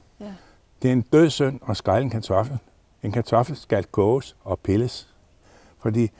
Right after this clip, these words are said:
Speaker 2: det meste af det gode i kartoflen, det sidder netop i skrællen.
Speaker 1: Alle
Speaker 2: De første
Speaker 1: vitaminerne.
Speaker 2: to millimeter.
Speaker 1: Ja.
Speaker 2: Der sidder de gode ting. Så, men det er utrolig velformet i år. De er ikke kæmpestore, men meget tilpas i vores husholdning.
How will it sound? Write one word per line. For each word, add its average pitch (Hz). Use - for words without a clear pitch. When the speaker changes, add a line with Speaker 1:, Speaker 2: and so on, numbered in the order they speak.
Speaker 2:
det 107
meste 131
af 110
det 101
gode 127
i -
kartoflen, 131
det 120
sidder 107
netop 110
i 101
skrællen. -
Speaker 1:
Alle 202
Speaker 2:
De 113
første 123
Speaker 1:
vitaminerne. -
Speaker 2:
to 127
millimeter. 104
Speaker 1:
Ja. 202
Speaker 2:
Der 127
sidder 131
de 107
gode 123
ting. 123
Så, 95
men 107
det 120
er -
utrolig 135
velformet 123
i 104
år. 127
De 107
er 117
ikke 151
kæmpestore, 127
men 107
meget 123
tilpas 127
i 110
vores 139
husholdning. 127